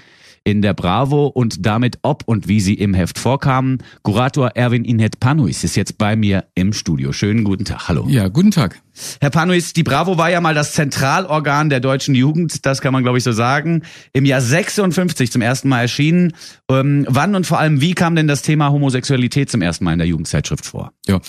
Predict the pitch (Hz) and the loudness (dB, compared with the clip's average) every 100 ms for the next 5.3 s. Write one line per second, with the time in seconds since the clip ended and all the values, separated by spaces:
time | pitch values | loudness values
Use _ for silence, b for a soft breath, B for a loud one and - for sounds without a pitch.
0 | B - 151 160 123 104 107 170 175 - | B -2 0 2 2 2 2 2 0 0
1 | 120 120 117 - - 117 139 131 120 139 | 0 0 0 -4 -2 2 2 2 0 -2
2 | 147 123 117 110 135 123 135 131 127 - | 0 2 2 2 0 0 2 2 2 0
3 | 123 123 113 113 131 139 139 120 123 107 | -2 0 2 0 0 2 0 0 -2 2
4 | 123 110 101 107 - 113 - 92 147 135 | 2 2 2 0 0 -4 -2 -2 0 0
5 | - 131 123 | 0 0 2